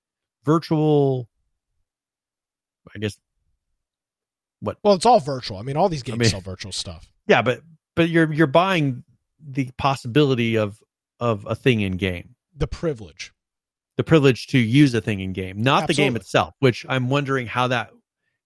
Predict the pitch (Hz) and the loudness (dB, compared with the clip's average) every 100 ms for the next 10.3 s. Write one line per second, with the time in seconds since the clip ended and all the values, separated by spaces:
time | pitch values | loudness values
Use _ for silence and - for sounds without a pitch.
0 | _ - 127 120 117 120 - 117 101 - | _ -2 0 0 -2 -4 -2 -2 -2 -2
1 | 110 107 104 98 101 95 - 107 98 101 | -2 0 -2 -4 -6 -8 -6 -4 -4 -6
2 | 87 - _ 101 98 - 85 - - _ | -8 -12 _ -6 -6 -8 -18 -20 -20 _
3 | _ _ _ _ _ _ _ _ _ _ | _ _ _ _ _ _ _ _ _ _
4 | 156 113 92 - 117 117 165 147 139 117 | -10 -10 -8 -6 -4 0 0 4 2 4
5 | 104 98 147 - _ _ _ _ _ _ | 0 0 -2 -2 _ _ _ _ _ _
6 | _ _ _ _ _ _ _ _ _ _ | _ _ _ _ _ _ _ _ _ _
7 | _ _ _ _ _ _ _ _ 120 110 | _ _ _ _ _ _ _ _ -8 -6
8 | 107 143 107 _ _ 117 110 _ _ _ | -6 -10 -12 _ _ -20 _ _ _ _
9 | - 123 113 120 107 107 - 92 92 92 | -4 -4 0 0 0 -2 -4 -10 -12 -6
10 | - 110 98 | 0 2 0